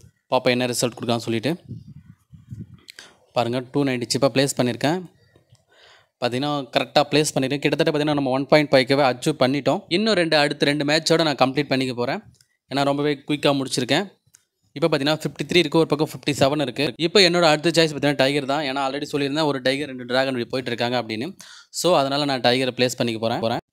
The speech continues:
எக்ஸ்ட்ரா இருக்கிற அந்த சிக்ஸ்டி சிப்பை மட்டும் நான் பிளேஸ் பண்ணிக்கிறேன். இந்த, இந்த கேமில் already விளையாடுறவங்க நான் ஒரு சொல்ற ஒரு விஷயம் என்னன்னு பார்த்தீங்கன்னா, அப்பப்போ ஃபார்மேட் மாத்திட்டே இருப்பாங்க. So, யார் சொன்னா, நான் சொல்றது மட்டும் இல்ல,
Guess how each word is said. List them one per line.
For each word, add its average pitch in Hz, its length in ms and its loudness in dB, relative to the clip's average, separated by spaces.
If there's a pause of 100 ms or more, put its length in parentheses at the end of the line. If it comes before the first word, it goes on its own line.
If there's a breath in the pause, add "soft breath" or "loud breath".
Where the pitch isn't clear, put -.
(300)
எக்ஸ்ட்ரா 185 240 4
இருக்கிற 147 220 -2
அந்த 135 160 -4
சிக்ஸ்டி 156 320 -2
சிப்பை 160 200 -2
மட்டும் 139 180 -2
நான் 123 120 -10
பிளேஸ் 143 200 -4
பண்ணிக்கிறேன். 123 360 -4 (880)
இந்த, 160 140 -2 (160)
இந்த 160 220 0
கேமில் 190 240 2
already 165 240 2
விளையாடுறவங்க 151 460 0
நான் 143 100 2
ஒரு 127 80 -6
சொல்ற 143 220 2
ஒரு 139 100 0
விஷயம் 143 140 -4
என்னன்னு 139 140 -4
பார்த்தீங்கன்னா, 127 260 -4
அப்பப்போ 151 280 -4
ஃபார்மேட் 147 320 4
மாத்திட்டே 139 320 -2
இருப்பாங்க. 120 260 -2 (520 loud breath)
So, 175 80 2 (160)
யார் 143 240 2
சொன்னா, 165 180 0
நான் 139 180 -4
சொல்றது 156 240 0
மட்டும் 147 160 0
இல்ல, 156 80 0